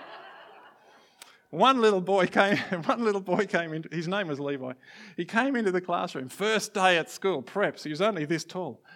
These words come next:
He came in and he looked. And then he burst into tears and he ran outside and said, "Mummy, Mummy, my teacher's a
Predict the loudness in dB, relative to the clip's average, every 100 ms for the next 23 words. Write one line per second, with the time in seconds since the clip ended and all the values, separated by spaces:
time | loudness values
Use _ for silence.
0 | -16 -10 -8 -4 -2 0 -2 -2 -4 -2
1 | -2 -4 -16 -20 _ _ _ _ _ _
2 | _ _ _ _ _ _ -20 -20 -20 -20
3 | -20 -16 -4 0 2 0 -2 2 4 4
4 | 2 -2 0 0 0 0 -2 2 4 6
5 | 8 6 4 4 6 4 2 4 6 6
6 | 4 0 2 2 2 0 4 4 4 2
7 | 0 4 2 4